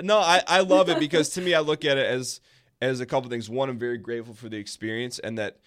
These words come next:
Speaker 1: you know,
Speaker 2: Yeah,
Speaker 1: when
Speaker 2: of
Speaker 1: people,
Speaker 2: course.
Speaker 1: whenever I get a chance to talk to them, if they're a Big Brother fan, like, of course they wanna talk about that. And I'm fired up to do that.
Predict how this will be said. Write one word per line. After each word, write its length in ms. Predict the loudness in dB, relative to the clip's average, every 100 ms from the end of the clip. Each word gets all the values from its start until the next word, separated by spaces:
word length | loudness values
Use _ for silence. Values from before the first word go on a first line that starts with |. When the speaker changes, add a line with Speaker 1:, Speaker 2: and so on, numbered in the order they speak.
| _ _
Speaker 1:
you 60 | -8
know, 80 | -6
Speaker 2:
Yeah, 80 | -6
Speaker 1:
when 80 |
Speaker 2:
of 60 | -8
Speaker 1:
people, 380 | -10 -8 -6 -8
Speaker 2:
course. 200 | -8 -14 _ _ _ _
Speaker 1:
whenever 320 | -8 -6 -4 -4
I 40 |
get 100 | -4
a 20 | -8
chance 240 | -8 -10
to 80 | -10
talk 260 | -4 -4 -4
to 40 |
them, 80 | -12
if 80 | -10
they're 100 | -10
a 40 |
Big 220 | -8 -12 -8
Brother 240 | -6 -6
fan, 380 | -6 -10 -10 -12
like, 200 | -14 -14
of 140 | -20
course 320 | _ -8 -8 -6
they 100 | -6
wanna 200 | -6 -6
talk 300 | -6 -8 -8
about 140 | -10
that. 80 | -8
And 100 | -8
I'm 160 | -10
fired 340 | -8 -4 -2 -2
up 140 | -6
to 100 | -12
do 220 | -10 -10 -6
that. 280 | -6 -8